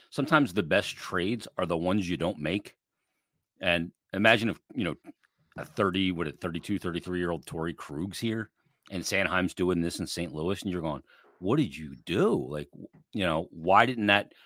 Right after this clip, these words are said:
why didn't you, that flourish here, number one? And, you know, did you give up too early on a guy, um, that had the, the new contract?" Let's talk about Walker, um, because you've mentioned, we're gonna get to Tippett and the extension, what you reported there, but let's talk about Walker, because this is a conundrum wrapped in a riddle.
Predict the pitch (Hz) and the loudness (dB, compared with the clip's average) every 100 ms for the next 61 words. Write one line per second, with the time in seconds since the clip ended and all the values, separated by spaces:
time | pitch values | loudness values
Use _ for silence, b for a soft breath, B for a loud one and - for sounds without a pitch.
0 | b 98 127 135 113 107 - 104 120 - | b 6 8 6 0 -2 -4 -2 -2 -2
1 | 123 107 92 - - 165 107 85 - 92 | 2 4 4 0 2 4 4 2 -2 -4
2 | 87 87 131 113 95 b b b - 98 | -2 0 4 4 0 b b b 0 2
3 | 95 95 107 _ - _ - 85 85 78 | 2 -2 -4 _ -20 _ -10 -8 -8 -10
4 | 87 92 98 95 - 104 92 143 117 87 | -10 -4 0 0 0 -2 2 2 2 0
5 | 78 69 71 69 67 - b b b - | -2 -4 -6 -4 -10 -14 b b b -8
6 | 76 71 95 87 90 82 78 78 82 85 | -6 -4 -4 0 0 0 -4 -6 -2 -2
7 | 80 98 113 73 - - 196 175 127 95 | 0 -2 -2 -6 -6 4 8 8 8 6
8 | 87 69 - _ _ b b b b 87 | 4 0 -14 _ _ b b b b 2
9 | 85 85 - 101 104 90 113 123 - 98 | 4 2 -4 -4 -2 -2 2 2 2 -4
10 | 110 117 - - 110 - 92 80 78 - | -4 -6 -8 -6 -4 -4 -6 -4 -6 -4
11 | 82 92 82 76 76 - 92 76 82 80 | -6 -4 -6 -6 -10 -6 -6 -2 0 0
12 | 67 - 123 - 165 147 90 92 92 87 | -2 -8 -8 -4 0 0 4 4 4 -2
13 | 80 85 95 139 117 90 - 87 98 90 | -8 -8 -8 -8 -10 -10 -6 -2 0 0
14 | 87 85 80 78 69 69 58 | 0 -2 -2 -8 -6 -6 -8